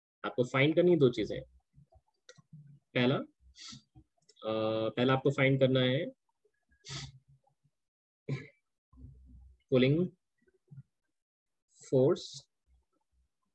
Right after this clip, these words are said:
exerted by string on ceiling।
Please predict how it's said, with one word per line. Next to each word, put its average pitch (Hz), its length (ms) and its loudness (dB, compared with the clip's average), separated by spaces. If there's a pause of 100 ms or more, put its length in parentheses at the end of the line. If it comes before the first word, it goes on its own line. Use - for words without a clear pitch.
(240)
exerted 127 680 0 (2250)
by 117 280 -2 (1160)
string 165 420 2 (1500)
on 131 320 0
ceiling। 147 460 2